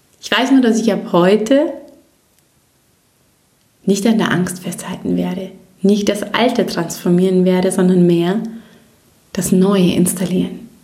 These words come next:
das Gewachsene in mir. Ich möchte die Welt mit neuen Augen sehen und nicht mit den ängstlichen Augen.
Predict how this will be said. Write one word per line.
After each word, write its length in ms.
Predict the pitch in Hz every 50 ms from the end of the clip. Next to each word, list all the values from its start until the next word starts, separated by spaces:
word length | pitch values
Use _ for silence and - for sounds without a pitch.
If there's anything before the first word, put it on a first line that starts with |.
| _ _ _ _ _ _ _ _ _ _ _ _ _ _ _ _ _ _ _
das 160 | - - - -
Gewachsene 600 | - 165 - - - - - - 208 190 185 190 190 190 - - - - - _
in 220 | - 185 170 175 175
mir. 220 | 175 175 175 - - - - - - - - - - _ _ _ _ _ _ _ _ _ _ _ _ _ _ _ _ _ _ _ _
Ich 80 | - -
möchte 320 | - 151 147 - - 180
die 260 | - - 180 - - -
Welt 360 | 165 165 180 190 190 - -
mit 320 | 180 175 - - - - - - - _ _ _ _ -
neuen 400 | 185 170 180 202 214 202 180 -
Augen 300 | - 160 165 180 180 180
sehen 280 | 180 - 175 175 175
und 60 | 175 175
nicht 180 | 185 180 -
mit 200 | 190 180 - - - - - - - - _ -
den 80 | 190
ängstlichen 540 | - - 202 220 - - 214 190 - - -
Augen. 420 | - - - 190 190 185 185 -